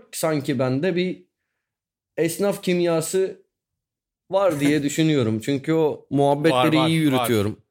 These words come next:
Speaker 2: Aynen. Sen de
Speaker 1: İsimleri
Speaker 2: zaten
Speaker 1: öğrenmeye başladım.
Speaker 2: Yani, sen zaten esnaf olmadan önce de bir esnaf muhabbeti vardı sende.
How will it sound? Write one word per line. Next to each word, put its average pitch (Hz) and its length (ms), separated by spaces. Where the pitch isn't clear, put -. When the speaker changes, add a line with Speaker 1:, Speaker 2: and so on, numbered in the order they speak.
Speaker 2:
Aynen. 117 260
Sen 104 80
de 156 60
Speaker 1:
İsimleri 165 340
Speaker 2:
zaten 165 160
Speaker 1:
öğrenmeye 135 500
başladım. 110 520
Speaker 2:
Yani, 127 180
sen 135 160
zaten 139 240
esnaf 147 340
olmadan 170 320
önce 143 180
de 160 100
bir 156 60
esnaf 147 360
muhabbeti 139 420
vardı 143 300
sende. 98 320